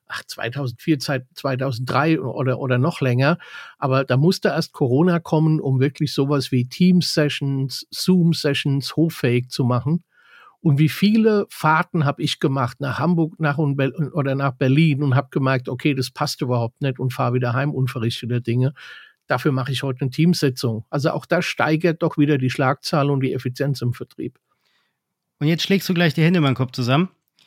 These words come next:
Speaker 2: Ich habe einen guten Bekannten, den ich ein bisschen im Marketing unterstütze, ein bisschen im Marketing berate.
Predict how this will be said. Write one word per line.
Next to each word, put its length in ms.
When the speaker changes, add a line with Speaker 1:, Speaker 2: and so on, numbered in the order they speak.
Speaker 2:
Ich 200
habe 540
einen 440
guten 280
Bekannten, 520
den 140
ich 100
ein 100
bisschen 260
im 80
Marketing 500
unterstütze, 580
ein 80
bisschen 240
im 80
Marketing 520
berate. 580